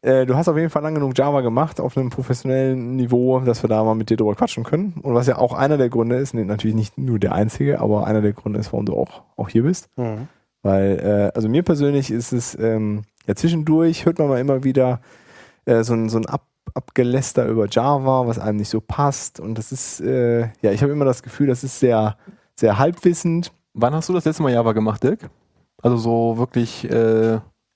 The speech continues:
Speaker 3: Code geschrieben, kompiliert, ausgeführt?
Speaker 1: So ernsthaft?
Speaker 3: Ja.
Speaker 1: Zweitausendfünf.
Speaker 3: Zweitausendfünf.
Speaker 2: Ja,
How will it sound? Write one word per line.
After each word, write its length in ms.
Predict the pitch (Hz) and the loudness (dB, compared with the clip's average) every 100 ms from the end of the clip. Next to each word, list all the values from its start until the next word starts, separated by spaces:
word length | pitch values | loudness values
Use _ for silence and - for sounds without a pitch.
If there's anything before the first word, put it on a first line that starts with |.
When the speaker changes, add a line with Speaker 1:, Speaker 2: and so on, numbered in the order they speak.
| _ _ _ _ _ - - | _ _ _ _ _ -20 -8
Speaker 3:
Code 240 | - 123 - | -2 -2 -2
geschrieben, 640 | 120 - 127 123 120 117 | -6 -2 0 0 0 0
kompiliert, 680 | 113 120 117 120 123 120 - | 0 0 0 2 0 -2 -4
ausgeführt? 760 | 113 127 120 - 117 117 - - - _ _ _ _ _ _ _ _ - | -2 -2 -6 -2 0 0 -2 -16 -20 _ _ _ _ _ _ _ _ -8
Speaker 1:
So 80 | - | -4
ernsthaft? 720 | 123 175 - - 165 - - _ - | 0 0 0 -2 -2 -8 -20 _ -4
Speaker 3:
Ja. 560 | 107 104 113 120 120 113 107 98 101 98 98 _ _ _ _ _ _ _ | 0 2 4 4 4 2 -2 -6 -10 -14 -18 _ _ _ _ _ _ _
Speaker 1:
Zweitausendfünf. 680 | - 127 113 117 131 120 - - | 0 2 2 0 0 0 -6 -2
Speaker 3:
Zweitausendfünf. 840 | 117 120 - 123 - 120 117 | 0 0 -2 -4 -2 -2 -2
Speaker 2:
Ja, 60 | 113 | -4